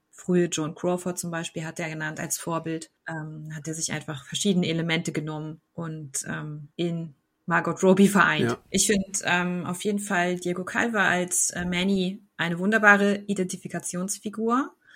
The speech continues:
Speaker 1: Ich finde, der führt die Zuschauer sehr, sehr gut durch den Film
Speaker 2: Mhm.
Speaker 1: durch. Bewahrt sich immer ein Rest Unschuld, auch wenn er im Laufe seiner Karriere auch, äh, immer wieder dann, ja, Opfer bringen muss oder Entscheidungen, die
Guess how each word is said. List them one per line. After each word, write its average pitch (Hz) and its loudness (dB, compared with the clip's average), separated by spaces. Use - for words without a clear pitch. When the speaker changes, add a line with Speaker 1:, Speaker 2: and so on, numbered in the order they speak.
Speaker 1:
Ich - -6
finde, 196 0
der 185 0
führt 202 2
die 185 -4
Zuschauer 202 2
sehr, 185 4
sehr 196 0
gut 175 -4
durch 175 -4
den - -12
Film 131 0
Speaker 2:
Mhm. 147 2
Speaker 1:
durch. 226 -6
Bewahrt 175 2
sich - -2
immer 185 4
ein 175 -2
Rest 185 0
Unschuld, 226 2
auch 175 0
wenn 185 -2
er 170 0
im 170 -8
Laufe 175 0
seiner 180 4
Karriere 190 0
auch, - -4
äh, 170 -6
immer 180 -2
wieder 185 4
dann, 165 -2
ja, 175 -6
Opfer 180 0
bringen 180 0
muss 170 -2
oder 165 0
Entscheidungen, 180 0
die 170 -6